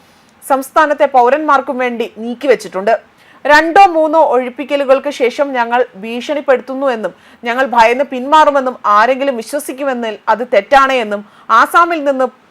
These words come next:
പുറത്താക്കപ്പെടുന്ന പശ്ചിമ ബംഗാൾ സ്വദേശികളല്ല, മറിച്ച് ബംഗ-, ബംഗ്ലാദേശിൽ നിന്നുള്ള മുസ്ലിം നുഴഞ്ഞുകയറ്റക്കാരാണ് എന്നും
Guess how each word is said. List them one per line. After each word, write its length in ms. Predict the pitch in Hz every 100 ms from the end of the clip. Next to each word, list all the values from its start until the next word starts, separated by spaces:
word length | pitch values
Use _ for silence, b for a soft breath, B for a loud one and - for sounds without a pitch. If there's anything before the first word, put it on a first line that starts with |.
| _
പുറത്താക്കപ്പെടുന്ന 840 | 208 240 262 277 294 285 254 233 240
പശ്ചിമ 400 | 226 202 - 262
ബംഗാൾ 360 | 254 240 233 233
സ്വദേശികളല്ല, 920 | 226 202 240 240 269 247 214 214 -
മറിച്ച് 320 | 202 196 254 262
ബംഗ-, 440 | 214 214 220 240 -
ബംഗ്ലാദേശിൽ 720 | 214 226 302 330 302 330 262
നിന്നുള്ള 280 | 247 240
മുസ്ലിം 460 | 233 220 - 277 254
നുഴഞ്ഞുകയറ്റക്കാരാണ് 1040 | 226 220 254 294 294 302 311 269 262 247 240
എന്നും 320 | 220 202